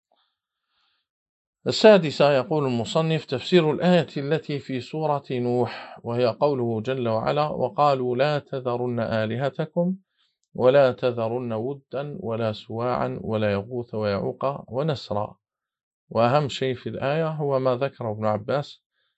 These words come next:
من أن هذه الأسماء في الأصل هي أسماء رجال صالحين من قوم نوح، فلما هلكوا أي ماتوا أوحى الشيطان إلى قومهم أن ينصبوا إلى مجالسهم التي كانوا يجلسون في أنصابا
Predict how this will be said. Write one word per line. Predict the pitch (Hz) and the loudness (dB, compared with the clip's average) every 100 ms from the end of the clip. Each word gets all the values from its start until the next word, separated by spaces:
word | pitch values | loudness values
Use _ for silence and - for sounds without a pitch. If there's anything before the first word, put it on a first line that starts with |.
| _ - | _ -8
من | 110 123 120 117 | -2 0 0 -2
أن | - 139 | -2 0
هذه | 120 131 117 110 | 2 2 2 -2
الأسماء | 98 98 123 131 139 - _ _ - | -8 -10 -6 -4 -4 -8 _ _ -10
في | 113 | -8
الأصل | - 139 - 113 | -4 -4 -4 -8
هي | 120 104 | -6 -6
أسماء | 101 - 120 110 | -6 -8 -6 -6
رجال | 107 98 113 123 127 131 - _ _ _ _ - | -6 -6 -2 -2 -2 -8 -14 _ _ _ _ -10
صالحين | - 117 110 98 123 120 104 | 2 4 4 2 -4 -4 -2
من | 101 95 | -2 -2
قوم | 113 120 | -2 -2
نوح، | 110 139 117 - - | -2 -4 -6 -8 -6
فلما | 113 127 120 113 104 | -2 -2 0 0 0
هلكوا | 117 123 110 - 131 - | 0 0 -2 -4 -4 -4
أي | 107 | -2
ماتوا | 117 131 123 143 151 _ _ _ _ _ - | 2 2 2 -4 -12 _ _ _ _ _ 2
أوحى | 165 147 135 | 2 4 -2
الشيطان | 117 - 117 127 127 120 107 | -4 -6 -6 -4 -4 -2 -4
إلى | 107 104 | -2 -4
قومهم | 110 143 147 147 156 - | 0 0 0 -4 -6 -6
أن | 120 123 | -6 -4
ينصبوا | 135 117 117 117 120 120 - | -6 -8 -10 -8 -6 -6 -6
إلى | 110 107 104 | -4 -2 -2
مجالسهم | 107 101 131 131 120 - 110 107 107 113 | -4 -2 -2 -2 -4 -8 -8 -6 -6 -8
التي | 113 107 | -8 -10
كانوا | - 120 117 | -8 -6 -4
يجلسون | 101 104 104 - 120 | -4 -6 -10 -6 -6
في | 107 - | -6 -8
أنصابا | 120 104 127 135 135 | -10 -2 2 4 2